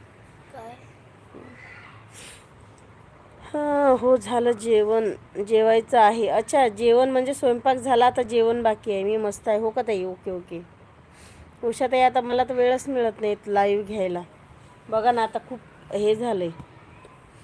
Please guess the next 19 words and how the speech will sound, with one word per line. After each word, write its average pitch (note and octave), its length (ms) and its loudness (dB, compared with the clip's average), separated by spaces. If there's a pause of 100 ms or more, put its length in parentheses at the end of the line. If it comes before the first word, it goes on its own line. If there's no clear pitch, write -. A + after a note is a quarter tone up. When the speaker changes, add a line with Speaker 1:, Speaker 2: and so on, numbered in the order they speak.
(280)
Speaker 2:
आता A3+ 260 2
हळूहळू B3 460 6
होईल A#3 240 4
माझा G#3+ 260 0
वॉच G3+ 280 0
टाइम G3 180 -4
पूर्ण. G3 280 -8 (100)
ताई, A3+ 140 2 (100)
ताक G#3 180 4
घेतला, G#3 800 2
आज A#3 80 0 (160)
आराम F#3+ 440 -2
करते. F#3+ 340 -4
ओके, A#3+ 300 2
ओके, D4+ 280 2
चालेल, B3+ 380 4
चालेल A#3+ 300 2
कैलास G3+ 300 0
दादा. F3 240 -6